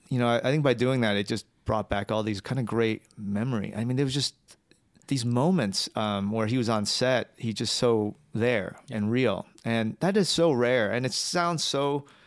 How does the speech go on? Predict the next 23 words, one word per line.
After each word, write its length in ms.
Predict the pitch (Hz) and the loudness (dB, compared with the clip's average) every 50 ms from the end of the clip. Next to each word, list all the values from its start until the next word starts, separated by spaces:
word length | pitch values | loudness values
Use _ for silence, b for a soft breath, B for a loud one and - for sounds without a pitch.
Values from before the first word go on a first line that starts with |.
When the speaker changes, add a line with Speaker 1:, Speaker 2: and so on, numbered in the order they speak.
| B B B B B B B B | B B B B B B B B
Speaker 1:
it, 140 | 135 135 - | -2 -2 0
it 100 | - 139 | 0 2
should 320 | - - - - 226 247 262 | 2 2 2 2 0 2 4
be 140 | 190 151 | 4 4
like 220 | 127 113 110 107 - | 6 4 2 2 0
that. 260 | 120 101 92 92 104 | -2 0 0 0 0
I 80 | 113 120 | 0 0
mean, 280 | 135 147 151 151 147 - | 0 2 2 0 -2 -4
w-, 280 | 156 165 170 185 - 165 | -8 -16 -14 -12 -8 -6
especially, 680 | 160 - - - 185 202 202 - - 180 170 151 135 | -4 -2 -2 0 0 2 2 2 2 2 2 2 2
you 120 | 131 131 | 2 0
know, 320 | 123 123 123 127 131 135 147 | 0 0 -2 -2 -2 0 0
we're 140 | 160 175 | 0 2
making 320 | 175 185 196 196 - 196 185 | 2 2 0 2 2 2 2
movies, 480 | 185 208 247 254 190 151 120 110 104 | 4 4 2 2 2 0 0 0 0
we're 100 | 113 123 | 0 0
living 260 | 131 143 151 151 170 165 | 2 2 2 2 2 0
our 140 | 156 135 | 0 0
dreams, 540 | 131 110 120 135 175 202 202 165 123 110 110 | 0 -2 -2 -2 0 0 0 0 -2 -2 -2
and, 160 | 113 110 110 - | -2 -4 -2 -2
and, 300 | 117 117 110 110 110 107 | -2 -2 0 -2 -2 -2
and 160 | 117 113 110 | -4 -4 -2
sometimes 480 | - - 143 147 - 165 160 165 151 - | -2 -2 -2 0 0 0 0 0 -2 -6